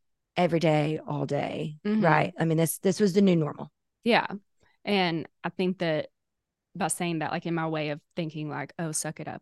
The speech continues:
Speaker 2: Like, it's gonna be okay. You're gonna be fine. It's fine. Like, you'll be happy again," that I was just hoping it would be,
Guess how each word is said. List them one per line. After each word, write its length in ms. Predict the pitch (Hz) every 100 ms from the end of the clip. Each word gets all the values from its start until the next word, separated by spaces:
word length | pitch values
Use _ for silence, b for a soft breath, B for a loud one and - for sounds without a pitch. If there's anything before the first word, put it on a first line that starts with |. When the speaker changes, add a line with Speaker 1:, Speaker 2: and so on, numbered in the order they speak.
| -
Speaker 2:
Like, 140 | 156
it's 100 | 160
gonna 220 | - 165 160
be 140 | 156
okay. 260 | 156 - 196
You're 180 | 175 170
gonna 200 | 170 165
be 140 | 165
fine. 340 | 160 123 185 240 -
It's 240 | 175 -
fine. 300 | - - 214 269 -
Like, 220 | 165 -
you'll 220 | 165 175
be 120 | 214
happy 300 | 226 175 165 156
again," 380 | 143 127 143 - _ _ -
that 80 | 170
I 60 |
was 180 | 160 160
just 180 | 156 -
hoping 320 | 151 147 139
it 120 | 131
would 180 | 147 147
be, 320 | 151 151 165